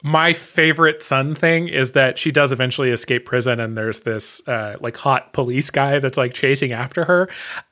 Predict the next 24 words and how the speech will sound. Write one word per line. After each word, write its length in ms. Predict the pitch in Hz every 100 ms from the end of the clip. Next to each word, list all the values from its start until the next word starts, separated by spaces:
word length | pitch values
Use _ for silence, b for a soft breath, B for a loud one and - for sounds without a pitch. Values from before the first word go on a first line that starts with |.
| _
And 400 | 156 156 143 135 - b -
after 280 | 202 - 262
you 160 | 214
learn 340 | 143 147 156 151
that 140 | 151
the 60 | 135
first 300 | - 151 151
time 160 | 147
she 180 | 143 147
had 220 | 135 139 -
sex 380 | 143 143 -
was 160 | 131 131
after 760 | - 160 151 - 160 151 143 -
a, 420 | 151 139 131 123 127
like, 180 | 131 131
martial 380 | 139 139 156 123
arts 300 | 143 170 170
match 360 | 170 175 -
with 200 | 139 143
the 60 | 147
guy 220 | 127 139
she 160 | 151 156
competed 380 | 151 135 160 165
against, 480 | 190 214 226 -